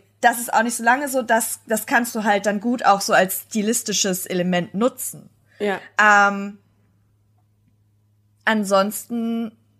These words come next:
Speaker 1: muss ich sagen, war das auch so eine Folge, die war so mittelprächtig für mich.
Speaker 2: Same.
Speaker 1: Ähm, ich find halt,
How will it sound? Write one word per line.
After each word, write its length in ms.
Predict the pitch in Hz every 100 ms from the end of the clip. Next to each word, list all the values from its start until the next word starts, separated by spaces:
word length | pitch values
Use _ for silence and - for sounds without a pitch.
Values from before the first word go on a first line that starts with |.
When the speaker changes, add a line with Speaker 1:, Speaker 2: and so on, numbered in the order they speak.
| _ _ _ _ -
Speaker 1:
muss 200 | 233 233
ich 100 | 220
sagen, 300 | 208 214 208
war 100 | 208
das 160 | 196
auch 160 | 202 208
so 140 | -
eine 100 | 226
Folge, 480 | 214 220 208 214 214
die 560 | 202 202 196 196 190 190
war 220 | 185 180
so 340 | 185 175 170 165
mittelprächtig 920 | 175 208 359 392 - 339 349 381 -
für 100 | 359
mich. 480 | 339 381 480 - - _ - - -
Speaker 2:
Same. 200 | - 175 180
Speaker 1:
Ähm, 640 | 220 214 208 202 202 196 _ _ _ _ _
ich 180 | 214 247
find 400 | - 302 339 -
halt, 460 | 294 285 269 277